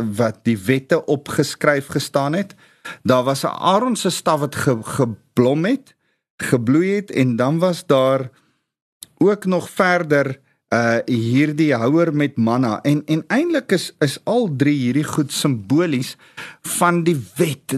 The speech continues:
die Ou Testament, die autoriteit van God volgens die Ou Ter-,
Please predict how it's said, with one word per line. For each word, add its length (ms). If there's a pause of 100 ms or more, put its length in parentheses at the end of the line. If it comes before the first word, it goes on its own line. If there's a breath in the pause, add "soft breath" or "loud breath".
die 100 (100)
Ou 80 (160)
Testament, 840
die 80 (100)
autoriteit 880
van 200
God 440
volgens 560
die 100
Ou 140
Ter-, 260